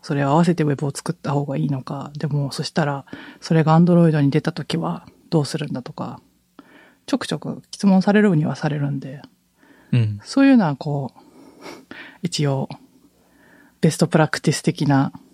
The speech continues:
Speaker 1: のを出した方がいいんじゃないかなと思いますけど。
Speaker 2: え、モバイルアプリでピーダブリューエーみたいなのは、まあ別にそこまで悪いとも思ってなくて、まあやっぱりパフォーマンスが良くなってきたし、ユーエックスがモバイルに近づいてきてるのももちろんありますけど、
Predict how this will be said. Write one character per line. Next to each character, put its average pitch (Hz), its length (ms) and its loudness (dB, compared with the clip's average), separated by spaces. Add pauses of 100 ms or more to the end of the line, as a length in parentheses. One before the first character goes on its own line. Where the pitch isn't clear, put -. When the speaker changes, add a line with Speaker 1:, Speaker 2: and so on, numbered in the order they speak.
(420)
Speaker 1:
の 139 140 2
を 135 160 -6 (840)
出 151 120 0
し - 60 -6
た 156 120 0
方 139 160 0
が 143 120 -2
い - 20 6
い 160 40 6
ん 147 40 4
じ 151 80 0
ゃ - 20 2
な 139 100 0
い 135 60 -2
か 147 120 -4
な 190 180 4
と - 100 -6
思 135 140 -4
い 139 40 -8
ま 127 120 -10
す - 100 -20
け - 100 -20
ど。 - 60 -20 (1080)
Speaker 2:
え、 170 100 -4
モ 160 160 -2
バ 226 160 0
イ 339 40 0
ル 359 80 2
ア 403 80 2
プ 302 120 4
リ 175 160 6
で 127 220 4
ピ 151 200 2
ー - 20 2
ダ 175 120 4
ブ 165 120 -2
リ 175 60 4
ュ - 20 4
ー 175 140 4
エ - 20 2
ー 160 40 2
み 131 80 0
た 117 140 2
い 107 40 0
な 104 120 -4
の 104 160 -6
は、 107 440 -6 (380)
ま 170 100 -2
あ 160 40 0
別 170 180 0
に 226 80 0
そ 208 160 0
こ 247 100 -2
ま 254 140 2
で 190 60 4
悪 123 260 4
い 135 60 2
と 117 100 -4
も 107 80 0
思 107 160 -2
っ 117 40 -8 (200)
て 110 100 -6
な 107 140 -4
く - 60 -18
て、 101 460 -12 (600)
ま 170 120 -6
あ - 0 -
や 175 40 -2
っ - 40 -18
ぱ 220 120 2
り 175 100 2
パ 147 180 0
フ 214 100 2
ォ - 20 4
ー 226 40 4
マ 220 100 4
ン 220 40 2
ス 208 120 -2
が 196 80 4
良 202 120 2 (440)
く - 80 -4
な 135 100 2
っ 139 60 -4
て 135 100 0
き - 60 -6
た 120 100 -2
し、 117 180 -4
ユ 135 100 2
ー - 20 4
エ 151 40 4
ッ 156 40 0
ク - 100 -6
ス 127 140 0
が 110 100 2
モ 110 120 0
バ 127 120 2
イ 127 60 2
ル 120 80 0
に 107 160 -2
近 - 180 -2
づ 123 140 2
い 123 100 2
て 127 140 -2
き - 80 -10
て 143 100 2
る 117 80 0
の 104 80 -4
も 101 100 -6
も 101 120 -8
ち - 120 -2
ろ 113 80 0
ん 98 120 -4
あ 95 40 -10
り 101 120 -10
ま 107 100 -4
す - 80 -6
け 98 120 -12
ど、 90 280 -12